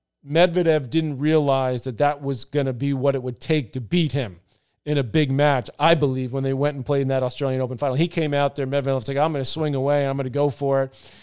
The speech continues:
And th-, that's not gonna work, like, because Djokovic is too good. You can't out-hit Djokovic. In a big match in best of five, you're gonna have to basically beat him at essentially his own game.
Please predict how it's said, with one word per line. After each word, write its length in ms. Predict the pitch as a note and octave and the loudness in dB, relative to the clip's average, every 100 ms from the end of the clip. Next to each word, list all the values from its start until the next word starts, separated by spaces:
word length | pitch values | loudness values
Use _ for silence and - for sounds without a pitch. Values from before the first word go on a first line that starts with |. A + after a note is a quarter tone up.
| - - | -20 -4
And 460 | C#3+ C#3+ C#3 C#3 - - - C#3+ C3 | 0 2 0 -4 -10 -20 -20 -20 -14
th-, 100 | D3+ | -6
that's 240 | D#3 D#3 D3 | 4 4 4
not 140 | D3 | 2
gonna 140 | C3 B2 | 2 2
work, 320 | D3+ - - _ - | 4 2 -4 _ -12
like, 160 | B2 | -6
because 260 | C#3 C3 B2+ | -4 -2 0
Djokovic 460 | D3+ D3 B2+ C#3+ | 2 2 2 -2
is 100 | B2+ | -4
too 160 | - D3+ | 0 0
good. 220 | C3 C3+ | 4 2
You 80 | C3+ | 2
can't 260 | - F#3 E3 | 0 2 4
out-hit 440 | E3 A2+ F#3 - | 4 4 2 2
Djokovic. 640 | C3+ C#3 A#2+ A2+ G2+ - - - - - | 0 0 0 -8 -8 -12 -18 -20 -16 -2
In 140 | D#3 | 0
a 40 | C#3+ | 2
big 320 | A2 F#3 F3 | 6 6 6
match 440 | E3 D#3+ D3 - | 2 4 4 2
in 100 | C3+ | 0
best 320 | B2+ D3+ - | 4 4 4
of 80 | C#3+ | -4
five, 480 | - D3+ B2+ A2 G#2+ - _ _ _ C3+ | 4 6 6 4 -2 -8 _ _ _ -4
you're 100 | D3+ | 0
gonna 140 | D#3+ | 2
have 140 | D#3 | 2
to 80 | B2+ | -2
basically 840 | A#2+ G2+ E3+ F#3+ G3 G3 D#3+ E3 D#3 | -6 -4 4 4 4 0 2 2 2
beat 320 | G#2+ D#3+ D#3 | 2 0 2
him 380 | D3+ D3 C#3+ D3+ | 2 2 0 -2
at 160 | C#3 C3+ | -2 0
essentially 600 | C3 E3+ E3 - D3 C#3 | 2 4 2 2 -2 0
his 160 | C3+ | 0
own 200 | C#3 C#3 | 0 0
game. 440 | B2 C3+ C3 F#2+ | -2 -2 -4 -6